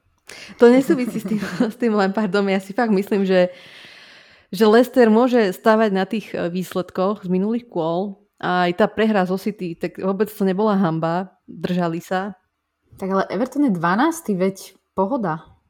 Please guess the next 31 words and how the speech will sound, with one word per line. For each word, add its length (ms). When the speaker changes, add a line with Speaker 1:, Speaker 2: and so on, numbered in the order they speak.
Speaker 1:
Mm, 920
ja 160
verím 300
Leicesteru. 500
Ja 140
si 160
myslím, 320
že, 240
že 80
to 100
zlomia 440
a 40
že 80
vyhrajú. 460
Speaker 2:
Ja 100
si 160
myslím, 220
že 100
Everton 420
vyhrá. 280
Speaker 1:
No 160
a 20
potom, 540
e, 160
v 160
nedeľu 320
máme 340
prvý 220
šláger. 640
Speaker 2:
Londýnske 560
derby. 400